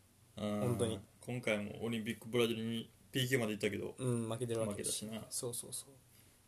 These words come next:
Speaker 1: うん、まあ、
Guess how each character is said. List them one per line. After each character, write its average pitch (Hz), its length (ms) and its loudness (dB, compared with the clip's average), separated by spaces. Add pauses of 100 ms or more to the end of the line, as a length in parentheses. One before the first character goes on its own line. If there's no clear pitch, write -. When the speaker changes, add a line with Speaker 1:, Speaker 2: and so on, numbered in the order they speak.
(1500)
Speaker 1:
う 113 40 -6
ん、 101 560 -2
ま 101 100 -6
あ、 98 40 -10